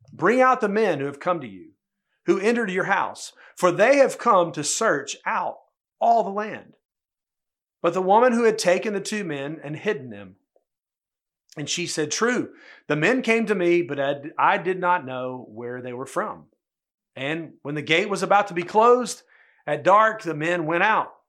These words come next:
I do not know where the men went. Pursue them quickly, for you will overtake them.' But she said, "But she had brought them up to the roof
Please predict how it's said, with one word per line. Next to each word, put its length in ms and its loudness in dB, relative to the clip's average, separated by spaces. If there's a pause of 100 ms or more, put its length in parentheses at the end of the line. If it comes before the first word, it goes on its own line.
(420)
I 320 2
do 200 -4
not 260 -2
know 360 -10
where 120 -14
the 100 -14
men 380 -14
went. 260 -10 (1120)
Pursue 320 -2
them 200 0
quickly, 460 -4 (320)
for 140 0
you 200 -2
will 200 -2
overtake 500 -2
them.' 260 -18 (880)
But 120 -10
she 200 -8
said, 540 -2 (920)
"But 260 -4
she 300 -6
had 420 -6
brought 280 4
them 200 -4
up 200 0
to 60 -18
the 100 -8
roof 400 -14